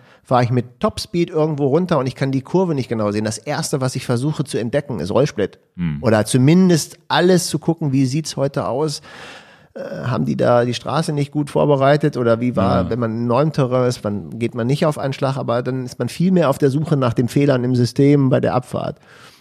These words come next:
Speaker 1: Und, äh, diese, diese Erfahrung kann ich dazu nochmal beisteuern. Aber ich gebe ihm die ganz klare Antwort. Danke für die Frage, Christian. Verdrängen kann ich auch wut-, wunderbar.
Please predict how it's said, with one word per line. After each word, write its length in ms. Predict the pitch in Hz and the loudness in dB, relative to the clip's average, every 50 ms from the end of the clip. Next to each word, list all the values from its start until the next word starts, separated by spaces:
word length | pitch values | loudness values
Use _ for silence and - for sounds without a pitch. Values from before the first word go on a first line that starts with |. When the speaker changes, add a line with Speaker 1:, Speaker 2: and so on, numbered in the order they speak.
| _ _ - | _ _ -8
Speaker 1:
Und, 340 | 104 107 104 104 104 - - | -4 -2 -2 -2 -2 -2 -2
äh, 240 | 107 101 104 104 | 0 0 0 0
diese, 420 | 98 101 98 131 170 101 92 - - - _ _ _ _ _ _ _ - | 0 -2 -4 -2 -2 -2 -4 -4 -8 -12 _ _ _ _ _ _ _ -4
diese 160 | 110 104 117 | -2 -2 0
Erfahrung 460 | - 113 117 - 113 107 110 113 113 | 0 0 0 0 2 2 2 2 0
kann 140 | 113 113 107 | 0 0 0
ich 120 | 104 107 | 0 0
dazu 300 | - 104 101 - - 117 | 0 -2 -2 -2 -2 -2
nochmal 360 | 101 98 92 92 95 92 98 | 0 0 0 -2 -2 -6 -6
beisteuern. 540 | 92 98 98 101 101 - - 104 101 98 92 | -6 -6 -6 -6 -6 -6 -6 -6 -4 -4 -4
Aber 520 | - 104 113 123 143 170 - - - _ _ _ _ _ _ _ - | -4 0 0 0 0 0 -4 -8 -18 _ _ _ _ _ _ _ -8
ich 140 | 135 120 | -6 -2
gebe 220 | - 143 143 135 139 | 2 2 2 2 2
ihm 160 | 131 123 113 | 2 0 0
die 80 | 113 104 | 0 -2
ganz 260 | - 135 127 127 - | -2 -4 -6 -6 -4
klare 220 | - 131 120 117 117 | -2 -2 -2 -2 -2
Antwort. 520 | 123 127 127 139 143 139 143 151 - - _ _ _ _ _ _ _ _ _ _ _ _ _ _ _ _ _ _ _ _ | -4 -6 -6 -4 -4 -2 -2 -4 -4 -10 _ _ _ _ _ _ _ _ _ _ _ _ _ _ _ _ _ _ _ _
Danke 220 | - 104 107 127 | -4 -2 -2 -2
für 100 | 117 - | -2 -2
die 80 | 117 110 | -2 -4
Frage, 300 | - - 110 113 131 135 | -2 -2 -2 0 -2 -2
Christian. 480 | 127 - 139 135 - 139 131 127 - - _ _ - | 0 -2 -2 0 2 2 2 2 0 -4 _ _ -6
Verdrängen 600 | - 117 101 104 98 120 143 165 175 180 190 196 _ - | -4 -2 0 2 2 2 2 0 0 -2 -4 -6 _ -4
kann 140 | - 123 120 | -2 0 0
ich 140 | 120 120 | 2 2
auch 160 | 120 117 113 110 | 0 0 0 0
wut-, 240 | 117 127 131 - | 0 -2 -2 -2
wunderbar. 540 | - 123 131 139 151 156 151 151 151 - _ | -2 0 0 2 2 2 0 0 -2 -4 _